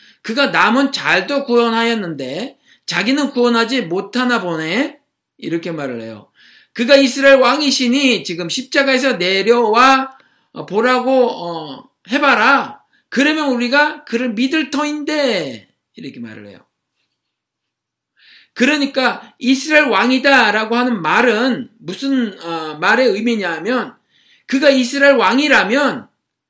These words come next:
우리가 믿을 터인데 믿음에 관한 부분이라는 거죠. 믿음에 관한 부분.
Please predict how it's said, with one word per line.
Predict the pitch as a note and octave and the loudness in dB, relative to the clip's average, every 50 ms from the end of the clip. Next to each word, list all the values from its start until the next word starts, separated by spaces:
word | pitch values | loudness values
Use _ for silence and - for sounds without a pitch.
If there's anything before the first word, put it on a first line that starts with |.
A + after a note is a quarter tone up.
| _ _ _ | _ _ _
우리가 | F3 A#3 C#4 C4+ C#4+ A#3+ F3 D3+ | -6 -4 -2 0 -2 -2 -2 -6
믿을 | D3+ G3+ C#4+ D#4 D4+ E4 D#4+ B3+ - | -4 0 0 2 2 2 0 -2 -4
터인데 | - - D4 C#4 C4 B3 A#3 A#3 F#3+ D3 | -4 -2 -2 0 0 0 -2 -2 -4 -4
믿음에 | C#3 F#3 B3+ C4 E4 D#4 D4+ D4 C#4 | -4 -6 -2 -2 0 0 0 0 0
관한 | C4+ B3+ B3 A#3+ A3 - | 0 0 0 -2 -4 -4
부분이라는 | - A3 G#3+ B3 B3+ A3+ G#3+ F#3 F3 D3+ C#3+ C3 | -8 -8 -6 -4 -2 -2 -2 -2 -4 -4 -6 -8
거죠. | A#2+ A#2 G#2+ - C#3+ D3+ - _ _ _ _ _ _ _ _ _ _ _ _ _ _ _ _ _ _ _ _ _ _ _ | -10 -12 -16 -18 -20 -20 -20 _ _ _ _ _ _ _ _ _ _ _ _ _ _ _ _ _ _ _ _ _ _ _
믿음에 | - D#3 E3+ F#3+ F#3+ F3+ E3 | -10 -8 -6 -6 -6 -6 -8
관한 | C3+ C#3 C3 A#2+ A2+ A2 A2+ A#2+ | -8 -10 -10 -12 -14 -16 -18 -14
부분. | - C#3+ C3 B2+ A#2+ G#2+ - | -14 -14 -12 -12 -14 -16 -16